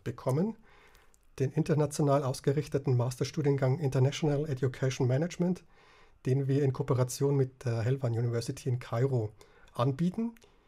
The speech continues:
Hier kommen Studierende aus allen Erdteilen und allen Kulturen zusammen und sie setzen sich mit Fragen des Bildungsmanagements hier in einer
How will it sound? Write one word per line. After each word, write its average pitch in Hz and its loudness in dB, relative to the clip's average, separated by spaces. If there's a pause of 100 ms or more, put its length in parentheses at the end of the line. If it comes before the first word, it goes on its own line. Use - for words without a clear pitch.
(300)
Hier 180 4
kommen 170 8
Studierende 160 4
aus 135 -4
allen 185 2
Erdteilen 143 0
und 147 0
allen 156 0
Kulturen 165 0
zusammen 170 -2 (720)
und 135 0
sie 151 2
setzen 165 2
sich 180 0
mit 170 2
Fragen 143 4
des 151 0
Bildungsmanagements 156 0
hier 175 0
in 165 -2
einer 143 2